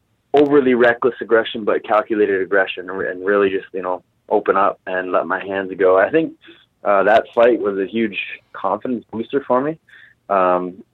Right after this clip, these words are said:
'cause, you know, I, I was a huge underdog in that fight. Everybody thought I was just gonna get wrecked in the first round, and, uh, and then I go five rounds all on the feet with this guy. So, you know, he felt my power. You know, I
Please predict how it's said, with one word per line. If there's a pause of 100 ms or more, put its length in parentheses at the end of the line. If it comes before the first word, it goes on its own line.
(460)
'cause,
you
know, (1120)
I,
I
was
a
huge
underdog
in
that
fight.
Everybody
thought
I
was
just
gonna
get
wrecked (420)
in
the
first
round, (480)
and,
uh,
and
then
I
go
five
rounds
all
on
the
feet
with
this
guy.
So, (840)
you
know, (180)
he
felt
my
power.
You
know,
I